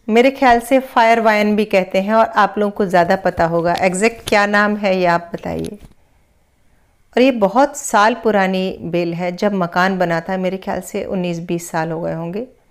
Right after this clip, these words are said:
तो तब की ये बेल है। और इसकी जड़ जो है ज़मीन में है तो बहुत मोटी जड़ है,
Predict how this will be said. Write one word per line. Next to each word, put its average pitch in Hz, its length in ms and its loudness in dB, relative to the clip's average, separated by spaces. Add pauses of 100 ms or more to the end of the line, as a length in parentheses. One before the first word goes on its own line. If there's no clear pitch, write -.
(1400)
तो 233 380 4 (440)
तब 254 260 2
की 320 80 6
ये 311 160 6
बेल 240 300 4
है। 254 220 4
और 294 100 4
इसकी 262 440 0 (340)
जड़ 214 360 2
जो 226 140 0
है 220 360 0
ज़मीन 220 540 4
में 277 120 4
है 247 180 2
तो 262 140 2
बहुत 220 500 0
मोटी 202 380 0
जड़ 165 220 0
है, 156 200 -10